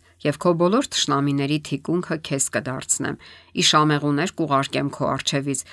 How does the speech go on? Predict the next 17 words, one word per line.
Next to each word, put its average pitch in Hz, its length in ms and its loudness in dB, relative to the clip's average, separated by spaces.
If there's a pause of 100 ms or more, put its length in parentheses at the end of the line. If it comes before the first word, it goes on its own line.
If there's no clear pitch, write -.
(140)
և 160 220 4
դրանք 165 400 0
քո 151 160 -2
առաջից 139 520 -2
կքշեն 147 480 -2
խևացիներին, 139 880 -2 (220)
քանանացիներին 139 960 0
և 143 180 -4
քետացիներին։ - 880 -4 (460)
Նրանց 147 300 2
մի 147 140 0
տարվա 139 460 -2
մեջ 131 240 0
չեմ 185 320 -2
քշի - 280 -4
քո - 200 -6
առջևից, 143 560 -4